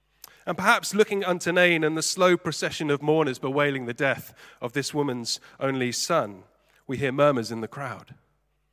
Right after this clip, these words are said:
"Well, this is a bit of a killjoy.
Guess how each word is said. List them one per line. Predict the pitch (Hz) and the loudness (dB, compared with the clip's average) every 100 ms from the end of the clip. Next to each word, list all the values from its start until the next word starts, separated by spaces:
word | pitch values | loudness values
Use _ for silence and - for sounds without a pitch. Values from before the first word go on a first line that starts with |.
| _ _ _ _ _ _ _ _ _ _ - - | _ _ _ _ _ _ _ _ _ _ -20 -18
"Well, | 107 | -14
this | 143 127 | -14 -12
is | |
a | 117 | -14
bit | 110 | -12
of | 101 | -14
a | 95 | -16
killjoy. | - 110 101 101 104 | -10 -10 -8 -12 -12